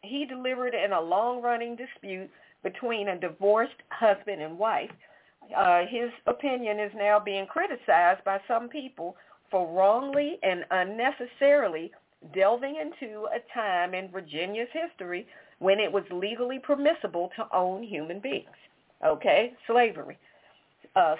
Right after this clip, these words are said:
Solomon Ashby, who's the president of the Old Dominion Bar Association in Virginia, who's a professional org-, it's a professional organization made up of black lawyers. He called the judge's, uh, ruling troubling.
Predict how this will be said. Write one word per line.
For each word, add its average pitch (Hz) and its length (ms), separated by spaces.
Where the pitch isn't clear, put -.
Solomon 254 500
Ashby, 214 580
who's 190 220
the 147 60
president 208 580
of 190 160
the 190 140
Old 196 240
Dominion 196 420
Bar 185 340
Association 175 720
in 147 140
Virginia, 196 560
who's 196 180
a 202 60
professional 208 720
org-, 240 340
it's 208 180
a 208 60
professional 208 600
organization 202 840
made 196 260
up 185 320
of 170 360
black 180 320
lawyers. 156 400
He 285 160
called 196 480
the 196 80
judge's, 190 560
uh, 160 340
ruling 180 520
troubling. - 460